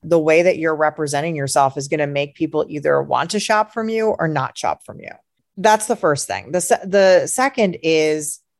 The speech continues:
learn to give before asking, right? So I kinda just mentioned this, but if you jump into a, a group and you've never participated before, but you immediately go to drop your link or sell something, then you're doing it wrong. So how can you be a person of value to the group first?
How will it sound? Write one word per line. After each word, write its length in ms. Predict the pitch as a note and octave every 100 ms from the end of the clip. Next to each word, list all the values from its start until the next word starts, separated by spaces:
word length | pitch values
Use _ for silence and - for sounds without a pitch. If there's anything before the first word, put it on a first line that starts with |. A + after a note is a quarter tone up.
| _
learn 440 | F#3 F3 G#3+ C4+ C#4+
to 100 | B3
give 420 | D#3+ E3+ F#3+ E3
before 340 | D#3+ D3+ D#3+ -
asking, 440 | A#2+ C3 - -
right? 220 | D#3 F3
So 80 | G#3
I 80 | G3
kinda 260 | G3 A#3+ A3+
just 160 | G3+
mentioned 360 | D3 C#3 C#3 B2+
this, 200 | C3 -
but 220 | E3+ E3
if 140 | F3+
you 100 | G#3+
jump 240 | G3 C4 D#4+
into 400 | C#4+ B3 G3 E3 -
a, 60 |
a 40 | F3+
group 260 | D#3+ D#3
and 120 | E3 E3+
you've 140 | F3
never 300 | G3 A3+ B3
participated 880 | A#3+ G3+ - D#3+ D#3+ D#3 D3+ C#3+ C#3+
before, 280 | C#3+ D#3 D3
but 160 | D#3
you 120 | E3+
immediately 560 | F3+ F#3+ B3 C#4 C4 A#3+
go 160 | G3+ F#3+
to 80 |
drop 320 | E3 D#3+ D#3+ F#3
your 100 | E3+
link 260 | D#3 D3+
or 80 | D#3
sell 240 | D3 D3+
something, 560 | D3+ C#3+ C3+ D3 D3 C#3+ _ - _
then 120 | - G3+
you're 140 | G3+
doing 240 | G3+ A3
it 80 | G3+
wrong. 300 | D#3 D#3 - _ _ _ _ _
So 260 | - A3+ A3
how 320 | - A#3 C4
can 160 | C#4+ D4
you 80 |
be 160 | G#3+ A3
a 60 | G#3
person 360 | - F#3 F#3+
of 180 | F3 C#3+
value 440 | C#3 C#3+ E3+ G3
to 140 | G3 G3
the 80 | E3
group 280 | E3 F3
first? 760 | - - D#3 A3 F#4 - - -